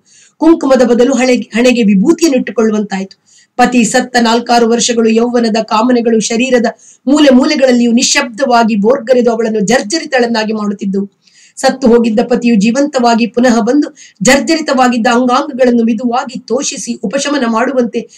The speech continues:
ಮನಸ್ಸು ಕಲ್ಪಿಸಿಕೊಳ್ಳುತ್ತಿತ್ತು. ಆದರೆ ಹಾಗೆ ಮನಸ್ಸನ್ನು ಹರಿಬಿಡುವುದು ಪಾಪವೆಂದು ತಿಳಿದು ಅವಳು ಯೋಚನೆಯನ್ನು ನಿಯಂತ್ರಿಸಿಕೊಳ್ಳಲು ಯತ್ನಿಸಿದಳು. ಸದಾ ಕೆಲಸ, ದೇವರ ಧ್ಯಾನ, ಪೂಜೆ ಪುನಸ್ಕಾರಗಳಲ್ಲಿ ಮಗ್ನಗೊಳಿಸಿ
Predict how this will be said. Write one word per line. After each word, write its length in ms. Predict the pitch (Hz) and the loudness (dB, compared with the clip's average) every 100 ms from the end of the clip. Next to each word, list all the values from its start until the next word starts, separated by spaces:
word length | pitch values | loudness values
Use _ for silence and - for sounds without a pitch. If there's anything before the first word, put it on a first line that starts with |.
| _ 214 | _ -2
ಮನಸ್ಸು 320 | 254 277 233 | 0 2 -2
ಕಲ್ಪಿಸಿಕೊಳ್ಳುತ್ತಿತ್ತು. 1200 | - 254 302 330 - 214 208 208 - _ _ _ _ - | -2 -2 -2 -4 -2 0 0 -2 -8 _ _ _ _ -4
ಆದರೆ 580 | 196 196 262 - _ _ | -2 -2 -4 -10 _ _
ಹಾಗೆ 260 | 269 254 240 | -2 2 2
ಮನಸ್ಸನ್ನು 440 | 247 294 269 254 | 0 -2 -2 0
ಹರಿಬಿಡುವುದು 540 | 240 233 240 233 220 | 2 2 0 0 0
ಪಾಪವೆಂದು 540 | 214 226 262 277 247 220 | -2 -4 -4 -2 0 0
ತಿಳಿದು 320 | 220 233 247 | -2 -4 -4
ಅವಳು 220 | 214 214 | -2 0
ಯೋಚನೆಯನ್ನು 560 | 208 254 285 294 226 220 | 2 0 -4 -4 -2 0
ನಿಯಂತ್ರಿಸಿಕೊಳ್ಳಲು 800 | 202 277 302 - - 233 226 220 | 2 0 -4 -10 -4 -2 -2 -2
ಯತ್ನಿಸಿದಳು. 720 | 208 220 190 202 196 202 _ _ _ _ - | -4 -4 -4 -2 -4 -6 _ _ _ _ -2
ಸದಾ 260 | 214 220 | 2 2
ಕೆಲಸ, 340 | 220 214 208 196 202 _ - 208 | 0 -4 -4 -8 -12 _ -2 0
ದೇವರ 220 | 311 269 190 | 2 0 0
ಧ್ಯಾನ, 300 | 170 202 202 202 _ _ _ | 0 0 0 -4 _ _ _
ಪೂಜೆ 280 | 277 247 240 | 0 2 2
ಪುನಸ್ಕಾರಗಳಲ್ಲಿ 840 | 240 254 254 233 233 220 220 220 | 2 0 0 0 0 0 -2 0
ಮಗ್ನಗೊಳಿಸಿ 840 | 220 254 240 226 277 311 294 - | 0 0 0 -2 -2 -4 -8 -12